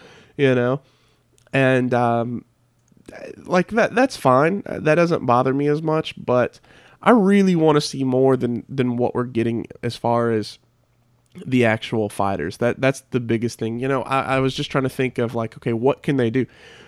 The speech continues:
They don't wanna go into The Force Awakens, so they don't wanna throw any ships in from that, or they don't wanna go back to the prequels, so that's fine. But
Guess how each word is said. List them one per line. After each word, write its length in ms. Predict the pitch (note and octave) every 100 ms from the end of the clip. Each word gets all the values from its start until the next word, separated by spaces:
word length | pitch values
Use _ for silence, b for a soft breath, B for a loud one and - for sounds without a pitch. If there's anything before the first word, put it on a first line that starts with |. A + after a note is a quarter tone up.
| b _ _ -
They 200 | C3+ D#3
don't 160 | F3
wanna 260 | D#3+ D#3 D3
go 280 | C#3+ C3+ C3+
into 180 | C3+ B2+
The 100 | B2
Force 300 | C3+ C3 B2
Awakens, 560 | A#2+ B2 C3 D3 C#3
so 80 | -
they 80 | B2+
don't 140 | B2
wanna 120 | B2+
throw 320 | B2+ B2+ B2 B2
any 240 | B2 A#2+
ships 360 | - C3+ - A#2+
in 120 | A#2+
from 200 | A#2 A#2
that, 320 | A#2 B2 -
or 80 | A#2
they 120 | A2+
don't 120 | A2+ A#2
wanna 120 | A#2
go 120 | A#2
back 200 | A2+ A2+
to 80 | G#2+
the 60 |
prequels, 440 | G#2+ B2 B2 C3+ C3
so 180 | - A#2
that's 280 | B2 D3+
fine. 420 | - A#2 A#2 A2+ -
But 580 | C3 C3+ E3 E3 -